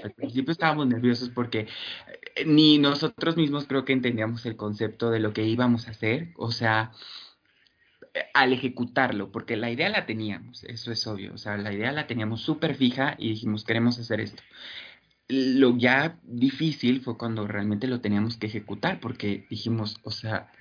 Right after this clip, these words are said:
Speaker 1: es interpretar a alguien que es totalmente diferente a ti y es alguien que,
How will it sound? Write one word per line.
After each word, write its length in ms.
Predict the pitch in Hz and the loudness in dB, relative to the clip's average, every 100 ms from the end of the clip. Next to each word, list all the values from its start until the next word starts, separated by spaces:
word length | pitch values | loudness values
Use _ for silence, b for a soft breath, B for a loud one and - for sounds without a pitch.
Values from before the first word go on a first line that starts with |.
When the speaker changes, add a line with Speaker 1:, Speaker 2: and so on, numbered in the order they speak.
| b b _ | b b _
Speaker 1:
es 200 | 110 104 131 | -2 2 4
interpretar 540 | 135 120 107 104 107 | 4 2 2 2 2
a 40 | |
alguien 300 | 107 107 127 | 2 4 4
que 100 | 120 110 | 4 0
es 140 | 104 | -2
totalmente 880 | 110 107 113 110 107 104 107 104 - | -4 0 2 2 2 2 2 2 0
diferente 520 | 107 104 104 101 101 | -2 0 2 2 2
a 100 | 107 | 0
ti 100 | - | 0
y 240 | 110 120 127 | 0 4 2
es 180 | 110 110 | 2 -2
alguien 340 | 107 104 101 | 0 0 0
que, 300 | 104 98 | 0 -4